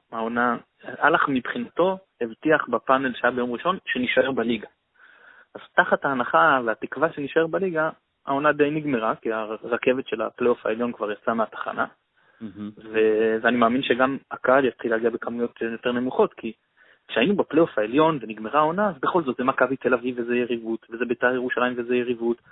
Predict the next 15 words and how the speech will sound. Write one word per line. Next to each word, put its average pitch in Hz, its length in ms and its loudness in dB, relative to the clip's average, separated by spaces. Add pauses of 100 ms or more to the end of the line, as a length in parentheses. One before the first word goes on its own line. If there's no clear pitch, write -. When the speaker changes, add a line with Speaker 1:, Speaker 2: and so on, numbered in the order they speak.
(280)
Speaker 1:
זה 170 100 -4
אצטדיון 170 340 0
כמו 156 180 -2
טרנר 135 400 2
שאתה 131 260 2
בא 131 100 2
נגד 127 220 0
הפועל 123 220 2
באר 123 200 0
שבע 120 400 2
ואתה 117 260 -2
יכול 120 320 0
להשפיע 127 340 2
על 123 80 4
האליפות, 120 500 -2